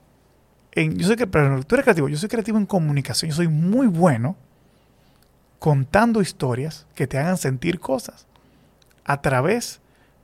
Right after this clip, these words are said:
de imágenes, de textos, estrategias. Soy muy, lo uso de una forma estratégica que puedo conse-, as-,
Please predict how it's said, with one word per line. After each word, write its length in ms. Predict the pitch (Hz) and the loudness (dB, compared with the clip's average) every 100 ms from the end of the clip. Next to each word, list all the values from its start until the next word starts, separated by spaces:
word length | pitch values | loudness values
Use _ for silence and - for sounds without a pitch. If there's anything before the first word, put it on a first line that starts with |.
| - | -6
de 120 | 131 | -2
imágenes, 640 | 117 139 190 208 208 - _ _ - | 0 0 0 -2 -4 -8 _ _ -20
de 60 | - | -14
textos, 640 | - 139 - - 202 - _ _ _ _ _ _ _ _ _ _ | -6 -6 -6 -14 -18 -20 _ _ _ _ _ _ _ _ _ _
estrategias. 840 | - - 156 151 151 165 175 - - _ _ _ _ - | -10 -10 -8 -2 0 0 -4 -10 -20 _ _ _ _ -12
Soy 180 | - 143 | -2 0
muy, 280 | 156 175 170 - - - - | 2 2 -2 -10 -20 -20 -2
lo 120 | 143 | 4
uso 160 | 156 - | 4 4
de 60 | |
una 80 | 160 | 0
forma 220 | 143 156 | 2 2
estratégica 520 | 156 147 131 151 180 175 | 0 -2 -2 -2 -2 -4
que 80 | |
puedo 360 | 143 139 143 147 - _ - | -4 -2 -2 -2 -8 _ -6
conse-, 380 | 147 131 - - | -6 -4 -8 -8
as-, 200 | 143 | -10